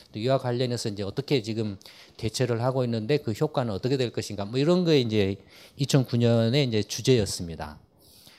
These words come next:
이천십 년에는 이제 다들 아시는 것처럼 역시 경제 위기가 계속 이제 지속되면서 이제 유럽의 이제 국가 파산으로 갔죠. 이른바 재정 위기, 채무 위기가 발생을 했죠.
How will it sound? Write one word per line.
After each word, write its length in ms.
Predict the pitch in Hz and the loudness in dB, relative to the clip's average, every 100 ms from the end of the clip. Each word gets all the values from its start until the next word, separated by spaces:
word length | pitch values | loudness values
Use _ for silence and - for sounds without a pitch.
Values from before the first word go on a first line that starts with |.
| - | -10
이천십 440 | 151 165 190 175 226 | -6 -2 0 2 4
년에는 840 | 220 220 220 214 202 190 175 170 | 6 6 6 6 6 6 4 4
이제 180 | 147 135 | 2 0
다들 680 | - 135 135 139 139 135 117 | 2 0 2 2 0 0 0
아시는 300 | 120 135 123 | -2 0 0
것처럼 360 | 120 123 110 | 2 2 2
역시 260 | 110 - 110 - - | -2 -2 -8 -6 0
경제 240 | 123 135 | 2 4
위기가 500 | 127 127 127 139 127 | 4 2 2 4 4
계속 560 | - 131 139 - - - | 4 4 4 2 -6 -14
이제 400 | 104 107 101 98 | -6 -4 -4 -4
지속되면서 960 | - - 147 - 127 110 104 135 98 - - - - _ - | -2 -2 0 0 0 -2 2 2 2 -4 -18 -20 -20 _ -10
이제 460 | 98 98 95 92 95 | -8 -6 -6 -6 0
유럽의 880 | 135 156 151 143 135 127 151 147 | 4 8 8 6 4 4 2 2
이제 320 | 110 107 101 95 | 0 -2 -4 -4
국가 240 | 120 - | -4 -2
파산으로 540 | 139 156 151 151 127 107 | 0 0 0 0 0 -2
갔죠. 440 | 90 - 127 92 - | -2 -2 -2 -2 -6
이른바 240 | 98 92 92 | -14 -12 -8
재정 380 | - 117 135 120 | 0 4 4 2
위기, 320 | 104 98 87 _ _ - | -4 -8 -10 _ _ -8
채무 300 | - 180 165 | -4 -2 -2
위기가 320 | 117 107 98 | -4 -6 -8
발생을 440 | 95 95 107 95 | -8 -8 -8 -6
했죠. 380 | 110 110 104 78 | -6 -6 -8 -8